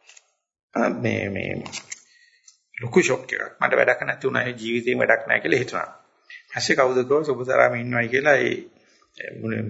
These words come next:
මේ නාරදතුමා. පස්සේ මං ගියාට පස්සේ ආ කතා කරලා කිව්වා යම් කිසි කෙනෙක් කවුරු හරි මරණයි කියලා අඬන්නේ වෙයි. Tamanට වෙච්ච පාඩුවේ ප්‍රමාණයට කිව්වා. මට වාස විශේෂයක් ආව මොකද මට කලන්තය හැදෙන තරම් මං ඇඬුවා.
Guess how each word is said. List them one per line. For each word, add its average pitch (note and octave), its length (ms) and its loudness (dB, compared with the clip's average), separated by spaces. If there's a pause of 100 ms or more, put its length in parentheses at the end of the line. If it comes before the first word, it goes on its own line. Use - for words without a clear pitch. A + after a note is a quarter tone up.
(280)
මේ G2 240 -14 (140)
නාරදතුමා. - 720 -2 (500)
පස්සේ C#3+ 200 -4
මං D3 160 2
ගියාට B2+ 220 4
පස්සේ C#3 260 -2
ආ C#3 120 -4
කතා B2+ 240 4
කරලා B2 340 -4
කිව්වා C#3 360 2 (640)
යම් B2 260 2
කිසි D3 340 -4
කෙනෙක් D3+ 400 -2
කවුරු B2+ 320 4
හරි C3 160 2
මරණයි B2+ 380 -2
කියලා C3 260 -2
අඬන්නේ A2+ 480 0
වෙයි. A#2 200 2 (540)
Tamanට C3+ 340 4
වෙච්ච B2+ 280 0
පාඩුවේ A#2 340 2
ප්‍රමාණයට F2 500 -6
කිව්වා. - 240 -20 (960)
මට - 260 -8
වාස G2+ 320 4
විශේෂයක් C3 760 2
ආව A#2+ 240 -2
මොකද B2 260 -8
මට B2 240 -4
කලන්තය D3 400 -2
හැදෙන C3+ 260 4
තරම් C3 240 4
මං C3 160 -4
ඇඬුවා. A#2+ 380 4